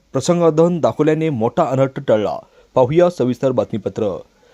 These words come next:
नृसिंहवाडी कुरुंदवाड मार्गावर भारत पेट्रोलियमच्या टँकरच्या टायरचा ब्रेकपॅड खराब झाल्याने टायरला आज दुपारी अचानक आग लागली. ग्रामस्थांच्या सतर्कतेमुळे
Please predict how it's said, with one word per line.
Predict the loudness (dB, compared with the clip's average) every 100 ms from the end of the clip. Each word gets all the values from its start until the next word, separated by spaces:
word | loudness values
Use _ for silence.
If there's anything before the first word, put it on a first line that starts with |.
| _ _
नृसिंहवाडी | 2 4 6 4 4
कुरुंदवाड | 2 4 4
मार्गावर | 4 4 4 4 2
भारत | 0 2 2
पेट्रोलियमच्या | 0 0 0 2 0 2
टँकरच्या | 0 0 -2 2 2
टायरचा | 2 _ 2 4 2 2 -4 -4 _ _ _ _ _ _ _ _ -20 _ _ _ _ -6
ब्रेकपॅड | -2 0 0 -2 0
खराब | 0 2
झाल्याने | 2 0 -2
टायरला | -4 0 2 2 2 2
आज | 0 -2
दुपारी | 0 2 2 0
अचानक | -2 -2 -2
आग | -2
लागली. | -2 -4 -8
ग्रामस्थांच्या | -4 0 0 0 -2 -2 -2
सतर्कतेमुळे | -2 -4 -4 -2 0 0